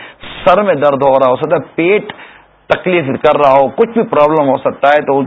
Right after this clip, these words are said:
نہیں ہوتا بعض اوقات مزاج۔ تو میں یہی عرض کروں گا ہمارے اسلامی بہنوں سے بھی، بچوں سے بھی، مدنی منوں سے بھی کہ جب بھی اس طرح گھر میں ابو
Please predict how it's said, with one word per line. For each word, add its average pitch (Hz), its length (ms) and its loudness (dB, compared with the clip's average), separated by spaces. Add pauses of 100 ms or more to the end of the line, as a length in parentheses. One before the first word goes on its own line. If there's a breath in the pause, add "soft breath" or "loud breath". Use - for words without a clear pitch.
(140)
نہیں 135 300 -2
ہوتا 160 260 0
بعض 127 240 0
اوقات 120 220 -2
مزاج۔ 113 340 -2 (400 loud breath)
تو 147 160 0
میں 156 260 0
یہی 202 220 -2
عرض 180 220 0
کروں 165 240 2
گا 170 220 6 (540 loud breath)
ہمارے 156 340 4
اسلامی 147 400 -2
بہنوں 147 320 -2
سے 156 100 0
بھی، 151 340 -4 (360 loud breath)
بچوں 160 300 0
سے 165 180 0
بھی، 151 260 -2
مدنی 143 320 -2
منوں 160 300 0
سے 151 160 -2
بھی 156 180 -2
کہ 143 100 -2
جب 156 220 -2
بھی 175 140 -2
اس 156 100 -6
طرح 156 240 -2
گھر 135 160 -4
میں 151 140 -4
ابو 135 300 -2